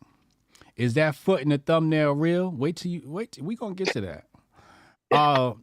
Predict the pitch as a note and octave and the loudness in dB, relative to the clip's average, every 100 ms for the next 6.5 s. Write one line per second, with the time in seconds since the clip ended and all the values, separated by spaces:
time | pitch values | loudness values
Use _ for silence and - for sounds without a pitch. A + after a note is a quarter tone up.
0 | _ C#3 C#3+ A3 F#3 E3 F3 E3+ D#3 D3 | _ -2 2 4 4 4 4 2 2 0
1 | C3 E3 F3 - D3+ D3 C#3 A#2 F3+ E3+ | 0 0 0 2 0 2 0 0 0 0
2 | - E3 C#3 C#3 B2+ C#3 C3 B2 C3 D#3+ | 0 -2 0 -2 0 0 2 0 2 2
3 | C#3 B2+ A2+ A#2 G#2 E2+ B2+ - G#2 F3 | 2 0 0 -2 -2 0 -2 -2 0 0
4 | - C3+ A#2 D3 D3+ B2 B2+ _ _ _ | 0 -4 2 4 4 2 -2 _ _ _
5 | F2+ C#3+ D#3+ - B2 G2+ D3 B2+ C3 A#2 | 0 2 2 2 0 2 0 2 0 0
6 | G2+ - D#3 G#2 | 0 0 2 0